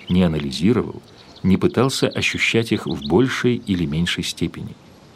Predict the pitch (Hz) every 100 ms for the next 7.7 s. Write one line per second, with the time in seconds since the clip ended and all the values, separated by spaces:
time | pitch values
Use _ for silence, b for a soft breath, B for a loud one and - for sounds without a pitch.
0 | - - 82 85 90 - - 117 131 -
1 | 135 - - - 110 147 - 135 - 113
2 | - 76 71 76 73 76 76 - 76 78
3 | 67 67 - - - - - - - -
4 | - - - - - - 92 85 78 -
5 | 123 131 120 92 90 73 87 110 110 98
6 | - - - 90 - 87 90 90 82 82
7 | 82 151 - 69 - - -